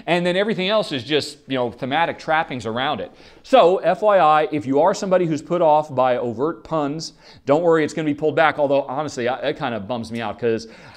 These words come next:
it was Jen's and my absolute favorite thing. We were, I, I, I don't think it would change it, 'cause obviously the references are still here. But, you know, this, this, uh, quest, what is it? The, the Romance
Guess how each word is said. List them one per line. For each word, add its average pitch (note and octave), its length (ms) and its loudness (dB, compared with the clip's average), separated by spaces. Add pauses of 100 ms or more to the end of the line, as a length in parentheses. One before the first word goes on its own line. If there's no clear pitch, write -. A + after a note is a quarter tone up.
(280)
it E3 100 2
was C#3+ 240 -4
Jen's F3 260 -2
and F3 80 -4
my D3+ 180 4
absolute D#3 560 -6
favorite C3+ 320 -2
thing. C3 220 -2
We C#3+ 160 0
were, C3+ 340 0 (760)
I, G#3 80 6
I, A3+ 280 2
I A3+ 40 4
don't C#4+ 140 4
think C#4+ 100 0
it B3+ 40 2
would A3+ 100 0
change A#3 200 0
it, C#4+ 60 -4
'cause F3+ 120 0
obviously G3+ 540 2
the D3 180 6
references D#3+ 480 2
are C#3 60 -2
still E3 360 2
here. B2 500 0 (760)
But, F#3 320 4
you F3+ 60 0
know, E3 160 2
this, A3+ 320 2
this, F#3+ 320 -2
uh, D#3+ 180 2
quest, D#3+ 420 0
what C3+ 140 0
is A#2+ 140 -2
it? A2 100 -8
The, B2 300 0
the B2 120 2
Romance D#3+ 520 -2